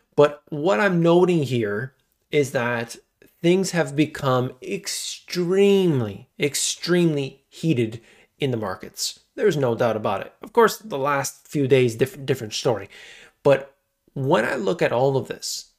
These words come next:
it makes me think of what has been happening with commodities. A completely different story has been told with commodities,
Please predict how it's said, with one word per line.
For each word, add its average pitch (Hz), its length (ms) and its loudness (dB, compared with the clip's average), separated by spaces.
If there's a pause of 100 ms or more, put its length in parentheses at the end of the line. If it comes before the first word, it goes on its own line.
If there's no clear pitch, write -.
(160)
it 160 300 -8
makes 175 640 -4
me 202 140 2
think 113 520 -6 (320)
of 131 220 -4
what 151 280 2
has 214 200 -4
been 190 200 4
happening 127 640 -4 (400)
with 143 240 2
commodities. 185 920 -6 (400)
A 233 120 0
completely 233 540 0
different 233 400 -6
story 202 640 -6 (460)
has 131 220 0
been 139 520 2 (200)
told 117 500 4 (420)
with 131 300 0
commodities, - 680 -6